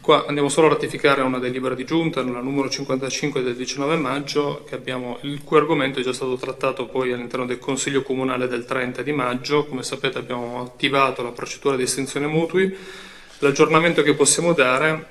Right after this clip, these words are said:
è che il quindici giugno la Cassa Depositi e Prestiti ha accettato la nostra richiesta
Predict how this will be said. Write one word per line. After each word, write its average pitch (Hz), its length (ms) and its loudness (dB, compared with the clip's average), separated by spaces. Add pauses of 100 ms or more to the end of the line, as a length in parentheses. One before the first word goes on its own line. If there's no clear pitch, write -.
è 131 120 2
che - 140 0
il 127 300 2
quindici 143 420 -2
giugno 156 640 0
la 123 120 -4
Cassa 135 280 -4
Depositi 131 440 -4
e - 40 -6
Prestiti 139 760 -2
ha 139 120 2
accettato - 580 -2
la 127 80 0
nostra 127 240 -2
richiesta 131 640 -2